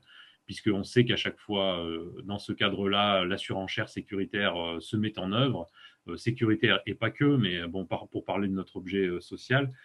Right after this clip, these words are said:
Et on voit déjà qu'on est, euh, dans une, enfin, une évolution du débat public qui est proprement, euh, dingue.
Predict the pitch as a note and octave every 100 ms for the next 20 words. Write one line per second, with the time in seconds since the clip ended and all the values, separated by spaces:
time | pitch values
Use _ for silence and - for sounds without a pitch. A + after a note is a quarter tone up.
0 | - _ - F#2+ F#2+ G2 F#2+ A2+ A#2+ A#2
1 | A2 A#2+ A2 G#2+ F2+ G2 G2 F2 E2+ E2+
2 | F#2 F2+ E2+ D#2+ - D2 - - - -
3 | _ _ _ - - G#2 G#2+ A#2+ A#2+ -
4 | C3+ B2+ G#2 A2 G#2+ - A2+ B2+ C3 G#2+
5 | - A#2+ B2+ A#2 A2 A2 G2+ F2+ F2 F2
6 | B2+ C3 F#2